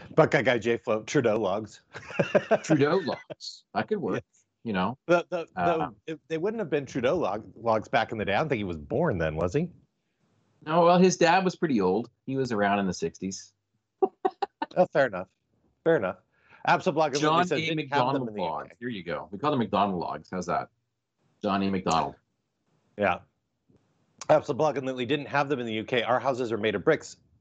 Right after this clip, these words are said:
Speaker 1: So did you only have Legos? Did you not have, uh, I guess the log cabin thing probably wasn't a U K thing. So what toys did you have to build,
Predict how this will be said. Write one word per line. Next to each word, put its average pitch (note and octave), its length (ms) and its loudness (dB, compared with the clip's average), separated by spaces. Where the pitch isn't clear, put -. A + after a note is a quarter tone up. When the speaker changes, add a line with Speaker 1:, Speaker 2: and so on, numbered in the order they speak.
Speaker 1:
So C3 360 2
did A2+ 240 -6
you A2+ 380 -2
only C3+ 240 0
have C#3+ 160 0
Legos? B2+ 400 -2
Did B2 100 -12
you A#2 120 -2
not A2+ 220 -2
have, A#2 240 0
uh, F#3+ 140 4
I F#3+ 80 2
guess F3+ 200 -2
the F#3+ 100 2
log D#3 240 2
cabin D#3 280 -2
thing D3+ 260 -6
probably D3 220 -2
wasn't C#3 320 -4
a G#2+ 40 -2
U G2 140 -2
K F#2 220 -2
thing. D#2+ 260 -4
So A#2 420 2
what B2 260 2
toys D#3 240 2
did B2+ 160 -8
you B2+ 60 2
have B2 220 2
to A#2+ 80 -2
build, G#2+ 300 0